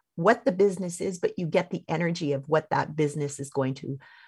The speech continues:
create for you. Is it going to create freedom? Is it going to create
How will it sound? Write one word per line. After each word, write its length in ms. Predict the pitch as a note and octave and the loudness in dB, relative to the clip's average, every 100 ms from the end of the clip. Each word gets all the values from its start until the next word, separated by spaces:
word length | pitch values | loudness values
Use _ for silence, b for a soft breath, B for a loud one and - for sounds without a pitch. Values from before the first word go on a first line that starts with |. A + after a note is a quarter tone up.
| B | B
create 460 | - F#3 E3 D3+ - | -2 4 6 6 2
for 140 | - | -4
you. 300 | B2 G#2+ - - | -4 -4 -6 0
Is 160 | D#3 | 2
it 120 | E3 | 2
going 240 | - D3 C#3+ | 4 4 4
to 140 | - | -4
create 440 | - - D3 C3 - | -6 0 2 2 0
freedom? 580 | - G3+ F3+ C#3+ - A2 | 0 2 4 2 0 -4
Is 140 | C#3 | -6
it 100 | - | -4
going 200 | D#3+ C#3+ | -2 -2
to 60 | C#3 | -4
create 540 | - D#3 C#3+ C3+ - | 0 4 6 4 0